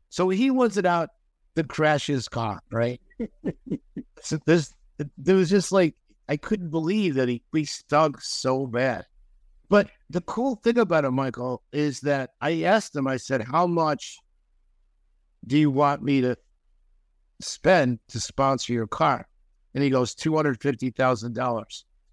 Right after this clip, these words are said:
And I said, "Two hundred fifty thousand dollars to advertise to seven million people every Saturday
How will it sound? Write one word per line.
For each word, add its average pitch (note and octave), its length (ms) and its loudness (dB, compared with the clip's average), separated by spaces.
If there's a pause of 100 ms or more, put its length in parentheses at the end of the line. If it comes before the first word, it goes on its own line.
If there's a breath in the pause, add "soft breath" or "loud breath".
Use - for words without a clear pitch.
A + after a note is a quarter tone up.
(400)
And D3 80 2
I D#3+ 80 6
said, D3+ 220 -2 (460)
"Two A3 160 -2
hundred A#3+ 240 2
fifty G#3 260 0
thousand E3 420 0
dollars B2 440 -8 (100)
to D#3+ 80 2
advertise E3 460 2
to B2+ 100 -16
seven F#3 460 0
million D#3+ 340 0
people A2+ 460 -4 (420)
every F3 340 2
Saturday C#3 840 0